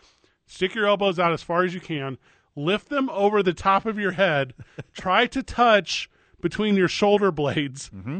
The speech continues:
Speaker 1: Bring it immediately and as quickly as humanly possible down to your waistband, like your belt buckle.
Speaker 2: This is all accurate
Speaker 1: Through
Speaker 2: so
Speaker 1: the
Speaker 2: far.
Speaker 1: front of your face. Throw your body hard to the right. Then deliver full-on leg over the middle. And you're like, "Okay, cool. That,
Speaker 2: Okay,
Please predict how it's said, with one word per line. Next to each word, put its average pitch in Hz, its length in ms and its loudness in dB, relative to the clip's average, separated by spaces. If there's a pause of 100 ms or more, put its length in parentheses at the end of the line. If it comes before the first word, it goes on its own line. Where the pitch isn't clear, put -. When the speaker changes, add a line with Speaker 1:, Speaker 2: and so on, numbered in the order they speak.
(140)
Speaker 1:
Bring 196 240 0
it 220 200 -2
immediately 226 520 -2
and 208 80 -2
as 185 100 -4
quickly 226 400 -4
as 196 120 -4
humanly 214 340 -4
possible 190 480 0
down 170 300 0
to 269 60 -4
your 294 120 0
waistband, 175 580 0
like 175 160 -4
your 202 80 -6
belt 196 220 2
buckle. 147 420 0 (280)
Speaker 2:
This 98 100 -16
is 110 100 -8
all 110 180 0
accurate 104 360 -2
Speaker 1:
Through 214 140 4
Speaker 2:
so 233 40 0
Speaker 1:
the 233 60 0
Speaker 2:
far. - 100 -2
Speaker 1:
front 240 140 2
of 233 80 0
your 220 80 2
face. 165 480 0 (500)
Throw 214 280 4
your 277 160 2
body 214 580 2 (360)
hard 254 800 4
to 285 160 -4
the 247 100 2
right. 165 400 2 (960)
Then 226 600 4
deliver 190 460 2
full-on 233 480 2
leg 196 260 2
over 175 140 2
the 165 80 -2
middle. 127 240 -4
And - 60 -10
you're 170 120 2
like, 208 120 0
"Okay, 220 240 0
cool. 226 180 0
That, 180 120 2
Speaker 2:
Okay, 156 260 2